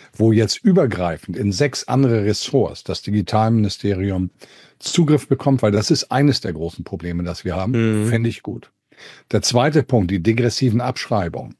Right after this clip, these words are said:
Speaker 1: finde ich gut. Sie werden aber nicht so top wirken,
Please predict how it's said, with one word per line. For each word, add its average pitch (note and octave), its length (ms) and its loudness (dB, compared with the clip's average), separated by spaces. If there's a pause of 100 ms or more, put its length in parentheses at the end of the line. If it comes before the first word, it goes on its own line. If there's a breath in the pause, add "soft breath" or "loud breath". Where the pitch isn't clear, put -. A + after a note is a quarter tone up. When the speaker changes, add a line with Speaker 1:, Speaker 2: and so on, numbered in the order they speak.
Speaker 1:
finde D3 540 0
ich C#3 300 -4
gut. F3 240 -2
Sie G#2 180 -2
werden B2 200 2
aber B2 300 0 (420 loud breath)
nicht B2 360 2
so C3+ 180 2
top - 320 -2
wirken, B2 520 0